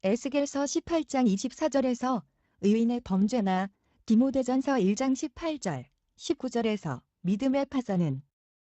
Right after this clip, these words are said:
의인이 하나님을 떠날 때와 믿음을 상실할 때이다.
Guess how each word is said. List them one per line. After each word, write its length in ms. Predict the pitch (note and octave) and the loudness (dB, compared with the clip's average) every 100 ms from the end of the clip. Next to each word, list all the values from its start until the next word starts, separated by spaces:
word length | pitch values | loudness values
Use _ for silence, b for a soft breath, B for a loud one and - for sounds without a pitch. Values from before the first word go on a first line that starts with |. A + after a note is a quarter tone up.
| _ | _
의인이 480 | G#3 A3 A3+ G#3+ E3+ - _ _ | 2 2 4 2 2 -4 _ _
하나님을 560 | - D#4+ E4 D4+ C#4+ | 0 4 4 4 0
떠날 380 | C#4+ C#4 C#4 C#4 | 2 2 4 2
때와 420 | B3 G#3+ G3 F#3+ F#3+ _ _ | 0 -2 0 -2 -6 _ _
믿음을 480 | - G3+ A3+ A#3+ C4 | -2 -2 0 0 -2
상실할 480 | B3+ E4 E4 C#4+ C#4 | -2 -6 -2 0 0
때이다. 560 | B3+ G#3+ E3+ C#3 B2+ | 0 -4 -4 -8 -12